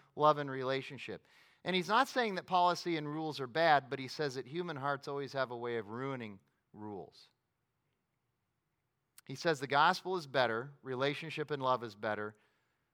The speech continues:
especially when it's in the light of both people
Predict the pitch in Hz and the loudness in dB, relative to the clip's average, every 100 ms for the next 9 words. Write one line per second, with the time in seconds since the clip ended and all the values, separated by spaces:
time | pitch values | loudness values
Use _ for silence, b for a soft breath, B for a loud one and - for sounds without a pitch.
0 | _ _ _ _ - - 160 160 165 151 | _ _ _ _ -18 -2 0 0 -4 -4
1 | 147 - 135 127 - 135 123 123 127 127 | -6 -10 -10 -10 -8 -6 -2 2 2 0
2 | - 117 104 - 120 135 147 - 143 131 | -8 -10 -10 -18 -4 -4 -4 -8 -10 -8
3 | - 104 | -8 -10